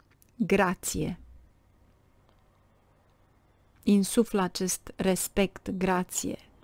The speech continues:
Ceva la care, um, n-, nu știu de ce, dar, uh, mă leagă împărăteasa, nu numai pentru că e cartea, în așa fel, cineva cu părul, uh, roșcat, <laughs> pentru unii,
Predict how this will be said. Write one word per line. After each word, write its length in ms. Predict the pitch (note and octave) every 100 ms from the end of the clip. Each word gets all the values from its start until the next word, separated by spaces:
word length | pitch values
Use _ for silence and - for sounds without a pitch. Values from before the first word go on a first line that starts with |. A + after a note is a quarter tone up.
| - -
Ceva 220 | - G3
la 120 | G#3+ G3
care, 380 | G3+ G3+ G3 - - - - - - -
um, 360 | F#3+ F#3 F3+ F3 F3 G3 C4 C#4 D4 B3+ C4 -
n-, 240 | A3 A#3 -
nu 220 | A#3+ B3+
știu 260 | - - C4
de 180 | A#3
ce, 280 | F#3+ - G#3+
dar, 300 | G#3+ G3+ G3+
uh, 600 | G3 - G3 G3 F#3+ F#3 -
mă 280 | F#3+ F#3+
leagă 640 | F#3 G3 G3+ G#3 G#3 G3+ F#3+
împărăteasa, 800 | F#3+ F3+ F#3 F3+ F#3 G3 G3 F#3+
nu 120 | G3+
numai 300 | G#3+ A3 G3+
pentru 300 | F#3+ F3+ F3+
că 120 | - F3
e 160 | F3 -
cartea, 440 | G3 F#3+ - G#3
în 60 | G3+
așa 240 | G#3 G3+
fel, 320 | G3 A3 A3 - - - - - -
cineva 300 | - A3 B3
cu 160 | - -
părul, 460 | A#3 A3+ A#3+ A#3 - - - -
uh, 300 | G#3 G3+ F#3+ -
roșcat, 560 | G#3 G3+ - - G3+ - - - - -
<laughs> 340 | - - - -
pentru 360 | G#3 G3 G#3
unii, 360 | G#3 G#3+ B3